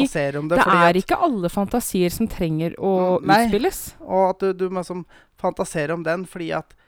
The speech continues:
Speaker 1: du kanskje tenner på kontroll.
Speaker 2: Ja.
Speaker 1: For eksempel.
Speaker 2: Og at man, eh, tenner på tabuer, for eksempel. Altså,
Speaker 1: Ja.
Speaker 2: ehm,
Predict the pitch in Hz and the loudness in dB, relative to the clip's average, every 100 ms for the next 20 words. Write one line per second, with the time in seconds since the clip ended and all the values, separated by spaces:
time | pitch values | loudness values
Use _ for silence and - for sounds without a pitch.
0 | _ _ _ _ - 190 214 170 - 170 | _ _ _ _ -10 -2 0 0 -2 -10
1 | - 185 147 131 131 165 160 165 165 160 | -8 -6 -6 -8 -8 -6 -4 -2 -4 -6
2 | 180 - - 214 196 180 170 135 _ _ | -12 -16 -12 -10 -4 -4 -4 -8 _ _
3 | 226 330 466 _ _ _ _ _ - _ | -2 -2 -4 _ _ _ _ _ -20 _
4 | _ - - - 175 170 165 - 151 - | _ -20 -18 -8 -6 -4 -4 -4 -6 -8
5 | _ _ 269 277 285 277 - _ _ - | _ _ 2 4 4 0 -4 _ _ -2
6 | 269 - 277 277 277 - - 254 247 247 | -2 0 2 2 2 -2 -2 0 2 2
7 | 233 233 - 269 196 170 - 226 - - | 2 -2 -2 0 0 -2 -2 -6 -4 -6
8 | 175 151 156 180 254 - 240 233 233 220 | -2 -2 2 4 2 2 -2 0 0 0
9 | - 240 254 175 190 190 - - - - | 0 4 4 2 -6 -12 -20 -20 -16 -4
10 | 233 226 226 220 220 220 214 | 0 2 2 2 0 0 -2